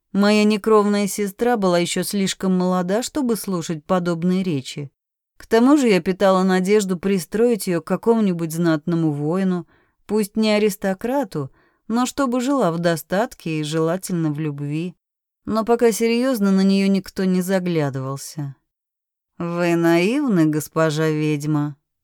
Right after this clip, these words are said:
Служанка бросила на мою сестру брезгливый взгляд, значения которого я не поняла, но это насторожило. Неужели я чего-то не знаю?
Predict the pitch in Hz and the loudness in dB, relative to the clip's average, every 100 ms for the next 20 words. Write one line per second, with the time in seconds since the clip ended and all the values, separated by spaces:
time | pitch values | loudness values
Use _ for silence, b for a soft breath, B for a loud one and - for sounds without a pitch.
0 | _ _ _ - 220 220 226 269 233 175 | _ _ _ -4 2 2 2 2 0 0
1 | 185 185 185 175 185 180 180 185 180 180 | -2 0 0 0 0 0 2 2 2 0
2 | 196 190 - 185 170 175 170 160 175 160 | -4 -4 0 0 0 0 0 -2 -2 0
3 | 160 151 156 170 220 277 _ _ _ _ | -2 -2 -6 -4 -4 -6 _ _ _ _
4 | _ 190 190 208 214 - 294 294 196 202 | _ -2 2 2 2 2 4 4 4 0
5 | 196 202 196 196 208 208 214 233 233 247 | -2 -2 -2 -2 0 0 -2 -2 -2 -2
6 | 190 139 139 _ _ _ _ _ - 190 | -2 -4 -6 _ _ _ _ _ -6 0
7 | 185 175 170 156 185 190 - 240 254 254 | 2 2 0 0 0 0 -2 -4 -2 -4
8 | 190 151 147 151 147 _ _ _ 185 185 | -6 -4 -4 -8 -12 _ _ _ -4 0
9 | 185 185 170 202 226 240 247 - 269 269 | 2 2 2 0 2 0 -2 -4 -4 -2
10 | 277 277 277 233 180 139 135 135 | 2 2 2 0 0 0 -4 -8